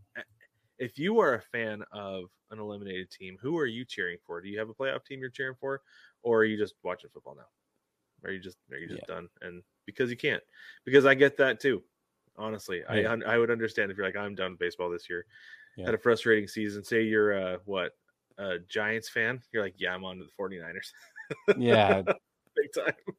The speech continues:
Speaker 2: I think that makes a
Speaker 1: Dumb
Speaker 2: lot of
Speaker 1: this year.
Speaker 2: sense, actually.
Speaker 1: <laughs> It does make a lot of sense.
Speaker 2: Yeah.
Speaker 1: But let us know. Jump in the mailbag. There's a link in the description of every single episode. There's also a link on baseball together dot com where you can just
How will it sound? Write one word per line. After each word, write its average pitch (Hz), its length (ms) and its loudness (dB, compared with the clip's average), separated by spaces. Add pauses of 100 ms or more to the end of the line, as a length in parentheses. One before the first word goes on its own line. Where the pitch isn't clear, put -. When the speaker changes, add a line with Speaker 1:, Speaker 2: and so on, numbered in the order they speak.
(320)
Speaker 2:
I 156 100 8
think 151 180 8
that 135 240 8
makes 131 200 8
a 143 40 10
Speaker 1:
Dumb 131 60 10
Speaker 2:
lot 117 160 12
of 113 60 4
Speaker 1:
this - 80 -4
year. 113 100 6
Speaker 2:
sense, - 140 2
actually. 104 600 2
Speaker 1:
<laughs> - 60 -20 (1120)
It 143 120 -2
does 135 300 4
make 117 160 2
a 131 60 0
lot 113 220 2
of - 60 -20
sense. - 540 -6
Speaker 2:
Yeah. 110 460 4
Speaker 1:
But 147 100 6
let 180 160 8
us 175 160 2
know. 147 160 6
Jump 170 300 0
in 160 40 -6
the 147 60 2
mailbag. 123 580 2
There's 123 220 0
a 113 80 -2
link 123 340 -6
in 117 200 -8
the 110 100 -2
description 110 420 -8
of 101 160 -10
every 110 200 -4
single 104 240 -10
episode. 98 420 -10 (300)
There's 107 160 -4
also 104 260 -4
a - 20 -4
link 98 220 -10
on 90 140 -12
baseball 90 280 -10
together 90 280 -8
dot 90 200 -6
com 95 160 -14
where 90 100 -8
you 90 120 -12
can 87 220 -20 (100)
just - 200 -20